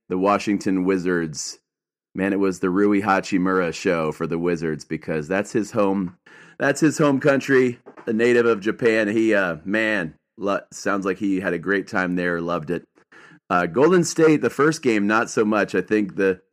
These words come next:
Steph Curry, Jordan Poole, and Andrew Wiggins combined for, like, three for twenty-five <laughs> from downtown. So,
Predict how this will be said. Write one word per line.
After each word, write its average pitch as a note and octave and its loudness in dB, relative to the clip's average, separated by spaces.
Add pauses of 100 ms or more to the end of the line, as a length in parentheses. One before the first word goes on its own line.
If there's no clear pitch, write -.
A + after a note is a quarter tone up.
(160)
Steph - 0
Curry, G2+ 2
Jordan F#2+ -2
Poole, F#2+ 0
and D#2+ -2 (680)
Andrew G#2 0
Wiggins F#2+ 0
combined F2+ -2
for, F#2 -2
like, E2+ -2
three G#2+ 0
for G2+ -4
twenty-five A2 0
<laughs> - -12
from D3+ 4
downtown. C3+ 2
So, G#2+ 0